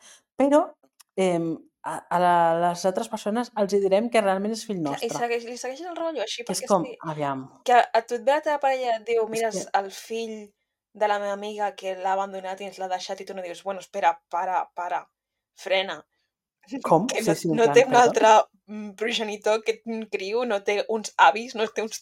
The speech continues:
Speaker 2: tiets que me l'has de col·locar a mi.
Speaker 1: I no,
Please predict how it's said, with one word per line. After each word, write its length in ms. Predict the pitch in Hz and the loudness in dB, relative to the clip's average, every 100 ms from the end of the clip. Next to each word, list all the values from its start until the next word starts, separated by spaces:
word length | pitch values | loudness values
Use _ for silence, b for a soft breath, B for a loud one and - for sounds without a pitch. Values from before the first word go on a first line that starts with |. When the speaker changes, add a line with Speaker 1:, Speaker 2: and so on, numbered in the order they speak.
| - | -10
Speaker 2:
tiets 420 | 208 - - - | -2 -2 -2 -2
que 140 | - | -2
me 60 | 262 | 2
l'has 160 | 214 208 | 0 2
de 80 | 202 | 0
col·locar 320 | 214 208 208 | 0 0 -2
a 20 | 180 | -2
mi. 220 | 185 240 b b _ _ _ _ | -6 -10 b b _ _ _ _
Speaker 1:
I 80 | 202 | 2
no, 140 | 196 | 4